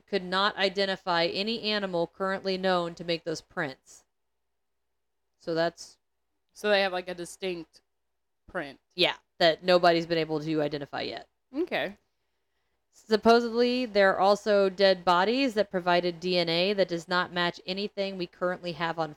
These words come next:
Speaker 1: file.
Speaker 2: You said dead bodies?
Speaker 1: Like, so supposedly there were dead chupacabras that were found,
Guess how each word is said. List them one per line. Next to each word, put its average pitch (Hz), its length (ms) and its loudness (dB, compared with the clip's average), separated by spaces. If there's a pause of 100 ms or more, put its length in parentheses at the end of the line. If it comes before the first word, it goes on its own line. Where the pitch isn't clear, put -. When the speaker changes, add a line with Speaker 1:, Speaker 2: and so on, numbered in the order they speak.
Speaker 1:
file. 139 520 -10 (1000)
Speaker 2:
You 202 100 -18
said 190 240 -10 (180)
dead 175 340 -6
bodies? 185 800 0
Speaker 1:
Like, 208 280 4
so 214 520 2
supposedly 240 600 -2
there 208 160 2
were 190 360 0 (340)
dead 233 240 2
chupacabras 180 920 4 (840)
that 190 120 6
were 185 120 2
found, 165 580 0